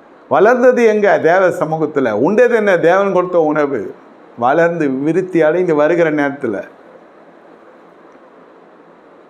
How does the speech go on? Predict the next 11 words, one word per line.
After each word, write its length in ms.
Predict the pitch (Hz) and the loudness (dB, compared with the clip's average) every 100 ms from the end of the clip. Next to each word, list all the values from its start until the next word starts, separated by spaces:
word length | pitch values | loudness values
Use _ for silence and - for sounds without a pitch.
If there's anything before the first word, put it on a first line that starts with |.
| - - - - - - | -20 -20 -20 -20 -20 -6
ஆலயத்துக்கோ 600 | 131 156 156 156 151 156 156 | -2 2 2 0 2 2 2
காணிக்கைக்கோ 540 | 151 156 151 147 151 | 0 0 0 0 2
தசம்பாக்கோ 560 | 151 139 151 147 135 131 | 2 0 0 -2 0 -2
சொல்ல, 320 | 131 110 90 - - - - - - - - - - | -2 -4 -6 -14 -20 -20 -20 -20 -20 -20 -20 -18 -2
கிறிஸ்துக்குள்ளே 680 | - 226 285 269 269 262 220 | 0 0 2 2 2 2 2
காணப்படவில்லை. 960 | 247 254 233 226 202 175 120 78 - | 2 2 2 2 2 2 0 -2 -8
எது 320 | - 151 190 196 | -4 0 2 2
எங்கேருந்தோ 260 | 220 220 | 0 2
ஒரு 200 | 220 202 | 4 4
அறிவு 360 | 180 190 185 147 | 4 4 4 2
வருது. 300 | 117 - | 0 -8